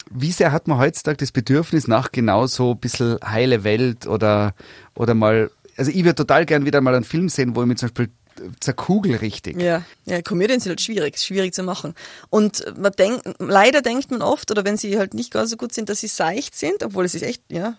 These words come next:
Speaker 2: schwierige Herausforderung, eine gute Komödie zu machen. In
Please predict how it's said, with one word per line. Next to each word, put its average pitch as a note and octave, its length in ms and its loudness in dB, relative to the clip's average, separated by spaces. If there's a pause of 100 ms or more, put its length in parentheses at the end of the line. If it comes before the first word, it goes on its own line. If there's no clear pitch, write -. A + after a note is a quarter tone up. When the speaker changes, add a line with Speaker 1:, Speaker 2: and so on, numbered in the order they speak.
Speaker 2:
schwierige G#3 400 -4
Herausforderung, G#3 540 -4
eine G3+ 60 -6
gute G#3+ 200 -10
Komödie G#3 320 -6
zu - 120 -6
machen. A#3 280 -2 (420)
In G3 160 -4